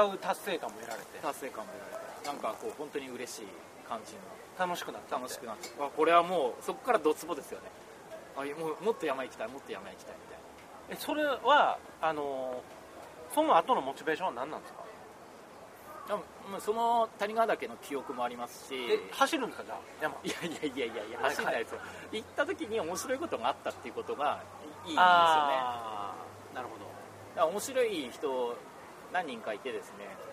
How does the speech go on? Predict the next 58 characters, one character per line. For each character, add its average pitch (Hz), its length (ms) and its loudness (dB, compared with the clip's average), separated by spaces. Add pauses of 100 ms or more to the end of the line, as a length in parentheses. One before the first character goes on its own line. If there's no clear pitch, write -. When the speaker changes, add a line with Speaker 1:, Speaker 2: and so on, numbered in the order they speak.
Speaker 1:
う 113 40 -14
ん。 107 60 -10
Speaker 2:
あ 104 40 -8
の、 - 0 - (800)
こ 160 60 2
れ 170 40 0
も 196 100 -2
谷 196 240 -2
川 220 120 2
岳 151 180 -2
か 113 100 -8
な。 110 200 -4 (320)
あ、 127 100 -6 (220)
去 254 140 -6
年 202 140 -6
行 120 80 -10
っ - 20 -10
た 110 80 -8
谷 117 180 -8
川 113 140 -4
岳 98 80 -8
で - 200 -14
す 113 60 -14
か 110 100 -8
ね。 113 120 -10 (480)
Speaker 1:
う 135 40 -14
ん。 - 20 -2
Speaker 2:
毎 151 140 -2
年 170 200 -6
行 147 80 -4
っ - 40 -16
て - 120 -6
る 240 80 -8
ん - 40 -10
で 170 60 -16
す - 60 -16
け - 80 -12
ど、 147 80 -10 (140)
谷 117 120 -8
川 113 120 -2
岳、 110 180 -10
も 151 60 -4
う 123 40 -6
行 110 60 -14
く 160 80 -4
よ 156 80 0
う - 20 -6
に 110 60 -6
し - 80 -12
て 123 80 -8
る 113 80 -8
ん 101 40 -12
で - 60 -16
す - 60 -12
け 120 80 -10
ど、 127 80 -6
Speaker 1:
う 110 40 -4
ん。 - 20 -8